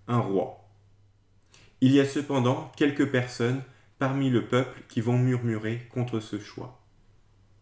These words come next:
Toutefois, il ne faut pas imaginer qu'à ce moment-là, Saül devient tout d'un coup une sorte de Louis quatorze, avec un gouvernement absolu sur Israël, un château et, euh, de nombreux domestiques.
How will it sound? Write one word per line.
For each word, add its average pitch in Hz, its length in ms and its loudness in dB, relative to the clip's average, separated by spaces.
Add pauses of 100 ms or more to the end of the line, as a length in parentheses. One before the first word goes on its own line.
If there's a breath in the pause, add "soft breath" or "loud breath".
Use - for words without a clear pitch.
(640 soft breath)
Toutefois, 170 580 0
il 127 80 4
ne 135 100 6
faut 131 180 0
pas 156 140 -2
imaginer 123 680 0 (300 soft breath)
qu'à 120 120 4
ce 120 140 -2
moment-là, 117 600 0 (140 loud breath)
Saül 123 480 0
devient 110 400 0
tout 113 100 -6
d'un 107 160 -4
coup 127 300 -2
une 101 120 -4
sorte 117 460 -6
de 107 120 2
Louis 117 260 2
quatorze, 113 640 -4 (420 soft breath)
avec 120 460 0
un 107 100 0
gouvernement 113 800 0
absolu 120 520 -2
sur 117 240 -6
Israël, 107 720 -2 (340 loud breath)
un 117 120 0
château 117 640 0 (360 loud breath)
et, 120 420 2
euh, 98 220 0
de 110 160 2
nombreux 117 380 0
domestiques. - 840 -4